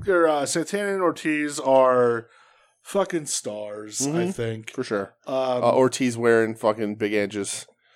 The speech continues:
Speaker 2: shoes.
Speaker 1: Yeah.
Speaker 2: Yeah.
Speaker 1: <laughs> Yeah. Uh, it felt like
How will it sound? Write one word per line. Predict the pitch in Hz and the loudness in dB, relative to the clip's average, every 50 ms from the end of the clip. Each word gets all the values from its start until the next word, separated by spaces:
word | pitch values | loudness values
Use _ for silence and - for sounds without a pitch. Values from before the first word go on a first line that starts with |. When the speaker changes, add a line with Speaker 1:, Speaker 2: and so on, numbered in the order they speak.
| _ _ _ _ | _ _ _ _
Speaker 2:
shoes. | - - - 117 113 110 110 104 - - 165 151 | -14 -8 -2 0 0 0 0 -2 -4 -2 2 2
Speaker 1:
Yeah. | 147 139 127 135 - - - - - - - | 4 4 4 2 -2 -4 -12 -14 -14 -10 -6
Speaker 2:
Yeah. | - 104 92 87 190 214 - | -2 -2 0 0 0 -2 -2
Speaker 1:
<laughs> | - | 0
Yeah. | 180 185 165 135 120 113 - - - - - - _ _ - | 2 4 4 4 2 -6 -14 -20 -20 -20 -20 -20 _ _ -6
Uh, | 165 175 180 180 175 170 170 165 - - - | -2 0 0 2 2 0 -2 -4 -10 -6 2
it | - 190 202 - - | 2 2 2 2 -2
felt | - - - 220 233 262 285 - 277 | -12 -10 -4 -2 0 0 0 0 0
like | 269 262 254 240 - - - | -2 0 0 -2 -2 -6 -16